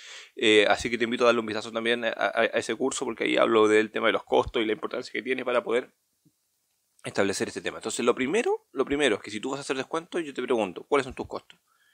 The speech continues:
Si no tienes claro tus costos, es hora de hacer esa tarea, ¿ya? Así que ahí en el cursillo de, de finanzas para emprendedores está,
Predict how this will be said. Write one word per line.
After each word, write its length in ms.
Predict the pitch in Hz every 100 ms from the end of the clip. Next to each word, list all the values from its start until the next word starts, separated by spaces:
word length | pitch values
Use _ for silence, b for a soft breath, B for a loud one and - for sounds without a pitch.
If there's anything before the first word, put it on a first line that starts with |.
| b
Si 160 | - 104
no 120 | 120
tienes 200 | 185 190
claro 200 | 151 135
tus 120 | 131
costos, 400 | - 151 - 131 -
es 160 | 107
hora 160 | 113 107
de 40 |
hacer 180 | 107 110
esa 160 | - 101
tarea, 280 | 92 85 - b b
¿ya? 280 | - 123 - _ _ _ _ _ _ - -
Así 160 | 98
que 60 | 95
ahí 80 | 104
en 60 |
el 80 | 101
cursillo 340 | - - 110 110
de, 180 | 101
de 120 | 95 98
finanzas 280 | 107 107
para 140 | 101 104
emprendedores 360 | 98 101 101
está, 300 | 101 120 120